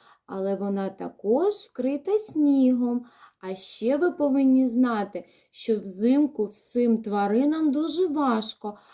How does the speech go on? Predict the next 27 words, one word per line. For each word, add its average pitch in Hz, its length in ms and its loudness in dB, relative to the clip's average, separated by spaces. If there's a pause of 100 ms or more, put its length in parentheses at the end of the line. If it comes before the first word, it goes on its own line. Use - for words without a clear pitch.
(120)
А - 100 -4
як 349 320 0
ви 392 120 0
вважаєте, 240 680 0
чому 466 400 -2
взимку 220 480 2
тваринам 220 600 -2
важко? 208 560 -6 (880)
Правильно, 180 540 -2
тому 208 300 -4
що 208 220 -8
взимку 247 540 0
їм 214 180 2
важко 220 500 -2
шукати 247 680 -6
їжу. 226 680 2 (500)
А 185 160 -6
ще 294 580 0
зима 247 720 2
багата 247 760 -2
на 247 180 2
свята. 262 880 -4 (300)
Які 427 460 6
зимові 233 520 2
свята 226 580 -6
ви 202 160 -2
знаєте? 226 720 -4